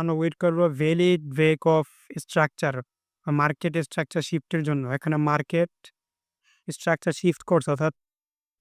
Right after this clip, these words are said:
আপ ট্রেন্ড শুরু হয়েছে এখান থেকে। এটা হচ্ছে আমাদের মার্কেট স্ট্রাকচার শিফট। এটা হচ্ছে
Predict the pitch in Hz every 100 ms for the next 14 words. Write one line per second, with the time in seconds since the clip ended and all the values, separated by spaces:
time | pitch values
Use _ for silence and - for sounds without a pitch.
0 | - 160 _ - 165 - 165 165 160 165
1 | 160 160 160 180 208 - _ _ _ _
2 | _ _ _ _ _ _ _ _ _ _
3 | _ _ _ _ _ _ _ _ _ _
4 | _ _ _ _ _ _ _ _ _ _
5 | _ _ _ _ _ _ _ _ 156 156
6 | - 160 165 151 165 165 156 151 151 165
7 | 156 156 - 151 - 151 - 175 214 -
8 | _ - _ _ _ _ _ _ _ _
9 | _ _ _ - 156 160 165